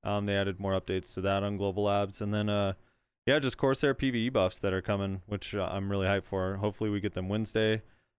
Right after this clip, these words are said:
um, and some P V P buffs, and then, uh, we're just waiting for Awakening, man.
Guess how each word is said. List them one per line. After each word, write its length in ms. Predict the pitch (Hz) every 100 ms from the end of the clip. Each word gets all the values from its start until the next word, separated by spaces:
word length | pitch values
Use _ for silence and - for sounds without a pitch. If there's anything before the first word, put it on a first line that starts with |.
| _
um, 340 | 95 95 92
and 200 | 87 101
some 140 | - 98
P 120 | 104
V 120 | 92
P 160 | 92 110
buffs, 380 | 110 110 - -
and 160 | 104 104
then, 160 | 101 98
uh, 380 | 95 95 95 95
we're 140 | 101
just 140 | 110 -
waiting 200 | 147 156
for 100 | 170
Awakening, 480 | 165 190 185 151 147
man. 260 | 147 147